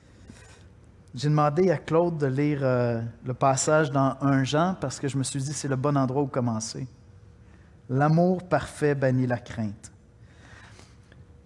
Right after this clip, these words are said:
À de multiples reprises dans la Bible,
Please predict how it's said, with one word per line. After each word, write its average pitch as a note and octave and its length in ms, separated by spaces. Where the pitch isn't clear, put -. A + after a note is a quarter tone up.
À D3+ 160
de D3+ 220
multiples A3 640
reprises E3 640
dans C#3+ 100
la C3+ 80
Bible, D#3+ 300